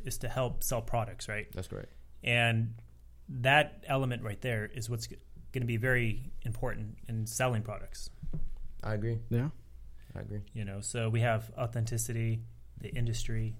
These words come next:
Speaker 1: the number of followers, engagement.
Speaker 2: Comments. And nowadays, even with
Speaker 1: Comments.
Speaker 2: Instagram stories, how many people interact with your stories? I think that's
Speaker 3: Yeah.
Speaker 2: a really big one.
Speaker 1: Yeah.
Speaker 2: Using the sliders and all these little polls and stuff.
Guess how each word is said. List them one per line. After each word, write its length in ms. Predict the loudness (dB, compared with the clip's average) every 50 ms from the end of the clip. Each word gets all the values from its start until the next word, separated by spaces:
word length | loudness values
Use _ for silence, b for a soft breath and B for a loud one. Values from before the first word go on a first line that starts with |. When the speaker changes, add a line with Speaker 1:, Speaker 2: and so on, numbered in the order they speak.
| -8 -4
Speaker 1:
the 60 | -2
number 280 | 0 0 0 0 -2
of 80 | -4 -4
followers, 640 | -4 -4 -2 -2 -2 -2 -2 -4 -4 -6 -6 -8 -12 -12 b b b b b b b -10 -6
engagement. 680 | -6 -6 -2 0 0 0 0 0 -2 -2 -2 -4 -6 -10 -14 -16 -16 -16 -12
Speaker 2:
Comments. 760 | -8 -6 -4 -2 -2 -2 -2 -2 -4 -6 -8 -10 -10 -12 -12 -14 -18 -12 -2
And 140 | 2 4 6
nowadays, 420 | 6 6 6 8 6 6 8 8
even 160 | 8 8 8 8
with 180 | 8 8 8 6
Speaker 1:
Comments. 220 | 4 4 4 4
Speaker 2:
Instagram 280 | 2 4 4 4 4 4
stories, 540 | 4 4 4 6 6 6 4 2 0 -2 -4
how 120 | -4 -2 -2
many 140 | 0 -2
people 260 | 0 -2 -2 -2 -2 -2
interact 480 | -2 -2 -2 0 -2 -2 -2 -2 -4
with 120 | -4 -4 -2
your 100 | -2 -2
stories? 460 | 2 2 4 4 4 2 0 -2 -2 -2
I 80 | -2
think 140 | 2 4 4
that's 140 | 4 4 2
Speaker 3:
Yeah. 60 | 2
Speaker 2:
a 40 | 2
really 160 | 2 0 0
big 240 | 0 0 0 0 0
one. 200 | -2 -2 -4 -6 -10 -14 -10
Speaker 1:
Yeah. 240 | -6 -6 -4 -4 -6 -8 -12 -14 -4
Speaker 2:
Using 240 | 0 0 2 2 2
the 60 | 2
sliders 600 | 2 2 2 2 4 4 4 4 4 2 2 0 0
and 100 | -2 0
all 120 | 0 0
these 140 | 0 0 0
little 140 | 0 0 0
polls 360 | 0 2 2 2 2 2 2
and 80 | 0 -2
stuff. 240 | 0 -2 -2 -2